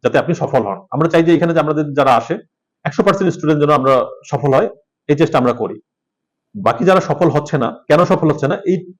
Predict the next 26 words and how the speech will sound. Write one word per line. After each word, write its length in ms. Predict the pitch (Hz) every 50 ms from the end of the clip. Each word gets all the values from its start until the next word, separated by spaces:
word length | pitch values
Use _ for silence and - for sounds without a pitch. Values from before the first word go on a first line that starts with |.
| _ -
পয়েন্টগুলো 340 | - 139 156 170 165 165 160
আমরা 120 | 139 135 127
আইডেন্টিফাই 360 | 117 117 120 127 127 160 143
করার 160 | 139 147 135
চেষ্টা 200 | - 143 - 151
করছি 260 | 143 147 143 - - 202 - _ _ _ _ _ _ _ _ -
এবং 120 | 113 139 147
সেগুলা 380 | - 143 110 117 123 - - - _ _ _ _ _ _ _ _ -
বিস্তারিত 400 | - 127 - - 147 143 139 - 185 - - - _ _ _ _ _ _ _ -
তুলে 140 | 170 175 160
ধরার 160 | 143 139 131
চেষ্টা 220 | 135 - - -
করছি। 360 | 113 117 98 - - - - - _ _ _ _ _ _ _ _ _ -
এখন, 340 | - - 180 180 175 175 160
আহ, 420 | 131 131 127 127 127 113 120 - - _ _ _ _ _ - 151
রিসেন্ট 360 | 143 190 180 185 143 113 -
একটা, 420 | - 131 - 135 123 120 117 113 107 107 113 - - - -
গতকালকে 420 | - 127 143 135 127 117 110 131 120
আমার 140 | 110 110 110
এক 60 | 107 - - -
স্টুডেন্ট 460 | - - 131 110 107 104 123 196 202 _ _ _ _ _ _ _ _ _ _ _ _ _ _ _
ছিল, 160 | - 156 127 - - - - - _ _ _ _ _ _ -
এখানে 200 | 113 113 127 117
অনেকদিন 280 | 110 117 127 127 143 143
কাজ 180 | 143 139 139
করছে, 300 | - 139 123 - - -